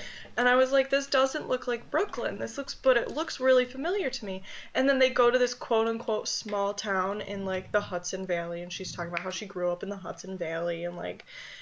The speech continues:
how she loves this small, real Christmas town. And I just, like, I notice they, like, do little shots of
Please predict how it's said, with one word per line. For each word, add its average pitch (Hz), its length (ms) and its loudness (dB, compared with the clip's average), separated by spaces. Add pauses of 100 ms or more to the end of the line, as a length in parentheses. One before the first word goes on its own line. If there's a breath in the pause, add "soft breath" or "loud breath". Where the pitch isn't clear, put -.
how 233 140 4
she 254 180 0
loves 202 320 4
this 240 180 -2
small, 208 520 0
real 208 400 2
Christmas 214 500 -2
town. 285 320 2 (560 loud breath)
And 320 160 6
I 330 120 6
just, 349 280 -2
like, 339 280 2 (1300)
I 277 120 6
notice 311 600 4 (260)
they, 285 160 4
like, 262 280 4
do 285 160 -2
little 277 320 4
shots 269 520 2
of 247 200 4